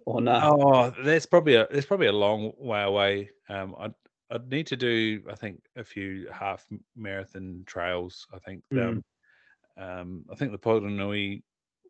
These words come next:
Speaker 2: one would be a good one to do. Um, it's not so elevated,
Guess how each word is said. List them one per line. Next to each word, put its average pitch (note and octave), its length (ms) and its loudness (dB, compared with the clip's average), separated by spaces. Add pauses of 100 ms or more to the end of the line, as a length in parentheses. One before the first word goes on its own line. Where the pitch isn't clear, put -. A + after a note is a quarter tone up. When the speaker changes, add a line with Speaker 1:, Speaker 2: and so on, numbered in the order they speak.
(220)
Speaker 2:
one G#2 320 -6
would G2 120 -8
be G#2 120 -4
a G#2 40 -2
good G2+ 180 -4
one G2+ 180 -4
to G2+ 80 -10
do. G#2+ 300 2 (240)
Um, F2+ 300 -10
it's - 220 -16
not G#2 260 -8
so F2+ 440 -6 (260)
elevated, A2 560 0